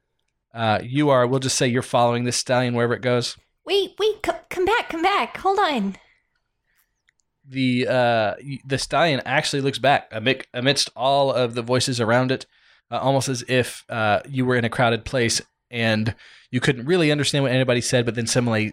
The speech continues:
Speaker 1: somebody says their, says your name. Uh, and it kind of looks back and it, uh, redirects and kind of does a hard turn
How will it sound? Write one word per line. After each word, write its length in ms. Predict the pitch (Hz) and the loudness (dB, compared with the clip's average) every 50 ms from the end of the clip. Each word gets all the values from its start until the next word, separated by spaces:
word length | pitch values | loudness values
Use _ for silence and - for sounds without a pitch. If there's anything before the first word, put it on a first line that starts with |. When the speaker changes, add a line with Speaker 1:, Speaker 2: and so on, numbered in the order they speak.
| - _ | -8 _
Speaker 1:
somebody 500 | - - 139 131 123 120 113 92 82 - - | -8 -4 -2 0 0 0 -2 -4 -6 -8 -10
says 380 | - - - 123 113 104 104 | -6 -2 0 0 0 0 0
their, 280 | 107 107 101 98 101 98 - - - | -2 -2 -2 -2 -2 -6 -8 -12 -8
says 340 | - - - 127 113 104 101 | -2 2 2 2 2 2 -2
your 300 | 104 123 131 139 135 120 | -2 0 0 2 0 0
name. 360 | 117 113 104 92 85 95 - - _ _ _ _ _ _ _ _ _ - - _ _ - | -2 -4 -4 -4 -6 -10 -14 -20 _ _ _ _ _ _ _ _ _ -20 -20 _ _ -4
Uh, 120 | 120 120 - | -2 0 0
and 100 | - 117 | 0 -2
it 60 | - | -2
kind 220 | - - 147 131 | -2 0 0 0
of 120 | 123 113 123 | 0 0 -2
looks 220 | 131 120 - - | -2 -2 -4 -4
back 360 | - - 120 120 113 104 - - | -4 0 0 2 2 0 -2 -6
and 140 | 113 113 113 | -4 -2 -2
it, 160 | 110 101 - _ _ - | -2 -2 -4 _ _ -12
uh, 380 | 113 113 107 101 98 98 95 | -8 -4 -2 0 0 0 0
redirects 1000 | - - 120 120 131 131 123 127 123 123 117 110 98 - - - - - - - - _ _ - | -2 -4 -4 -2 -2 0 0 2 2 2 2 2 0 -2 -4 -4 -2 -2 -4 -6 -10 _ _ -6
and 200 | 120 117 117 110 | -4 -4 -4 -2
kind 220 | - 135 127 117 | -2 -2 -2 -2
of 80 | 110 110 | 0 0
does 160 | 117 110 104 | -2 0 0
a 60 | 104 | -2
hard 400 | - - 131 120 110 107 104 104 | -2 0 0 0 0 0 -2 -6
turn 460 | - - 120 113 107 104 98 95 95 | -4 -2 -2 0 0 0 -2 -2 -6